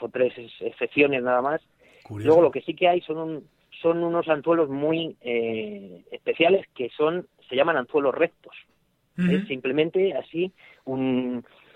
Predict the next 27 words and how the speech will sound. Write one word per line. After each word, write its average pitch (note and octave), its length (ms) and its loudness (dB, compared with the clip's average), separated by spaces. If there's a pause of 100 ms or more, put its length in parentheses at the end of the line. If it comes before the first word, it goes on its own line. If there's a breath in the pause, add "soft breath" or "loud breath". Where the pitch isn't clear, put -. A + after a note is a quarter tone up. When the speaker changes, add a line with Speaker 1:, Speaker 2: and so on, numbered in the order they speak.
(240 soft breath)
Speaker 1:
un, B2 600 4
un B2+ 140 -2
anzuelo B2+ 440 6
muy C3 180 2
pequeño, E3+ 540 2
de A#2+ 280 -6
entre A2 480 -8
hasta A2 300 -2
ocho B2 220 -2
centímetros B2+ 500 -2
más B2+ 160 -4
o C#3 40 -6
menos, F3 240 -2 (260 soft breath)
y, B2+ 260 0 (160)
y A2 40 -4
que A#2+ 140 2
tiene D3 220 6
los D3 160 2
extremos D3+ 400 -2
así, D#3 280 2
acabados A#2+ 580 2
en B2+ 120 -4
punta, F3 460 -4 (220)
han B2+ 120 -10
hecho B2+ 180 -8
una C3+ 160 0
punta, F3 340 0